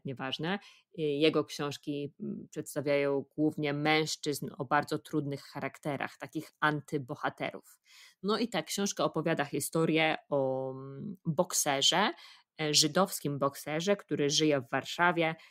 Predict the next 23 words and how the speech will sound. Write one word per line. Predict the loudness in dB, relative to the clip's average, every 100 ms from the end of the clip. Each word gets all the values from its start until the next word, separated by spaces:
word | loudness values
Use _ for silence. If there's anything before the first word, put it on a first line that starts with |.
| _ _ -6
w | 2
latach | 2 2 -4
trzydziestych, | -2 -2 -2 0 -2 -2 -12 -20
czyli | -8 -6 -6
tru-, | 0 0 0 _ _ -2
tuż | 2 2
przed | 0 2 2
drugą | 4 4 4 4
wojną | 2 2
światową. | -2 -2 -2 -2 -4 -6 -4
Ja | 4 6
już | 6 4
wam | 4 4 2 -2
o | 0
tym | 2 4 2
w | 0
którymś | -4 0 2 2
odcinku | 0 -8 -4 -4 -2 -4
mówiłam, | -4 -2 0 2 2 0
zachwycałam | -4 -4 -4 -6 0 0 0
się | -4
nad | -8 -8
książką, | -8 -6 -6 -4 -4 -4